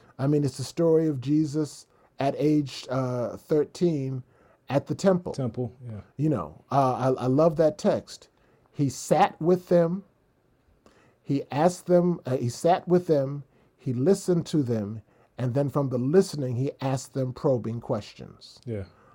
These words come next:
Speaker 1: Now, he was the one who created everything they were talking about. They didn't know who he was. But as he began to dissect what they were saying, from sitting with them,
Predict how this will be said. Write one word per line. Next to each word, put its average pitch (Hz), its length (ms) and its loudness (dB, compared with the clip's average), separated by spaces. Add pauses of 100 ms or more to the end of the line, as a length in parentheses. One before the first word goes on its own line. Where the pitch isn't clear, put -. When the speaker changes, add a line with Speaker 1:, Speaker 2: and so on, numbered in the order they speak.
(280)
Speaker 1:
Now, 135 180 -2
he 196 280 2
was 196 220 4
the 165 80 2
one 160 280 0
who 147 200 2
created 156 560 0
everything 180 480 2
they 156 140 2
were 147 120 -4
talking 160 500 2
about. - 380 -14 (560)
They 120 120 2
didn't 180 180 6
know 165 140 2
who 202 180 2
he 180 160 2
was. 78 560 -4 (560)
But 156 100 2
as 151 220 2
he 180 100 0
began 160 640 0
to 151 340 0
dissect 131 800 -4
what 180 160 -2
they 156 140 0
were 143 160 -2
saying, 120 600 -4 (260)
from 127 200 -4
sitting 240 520 0
with 104 240 -4
them, - 280 -12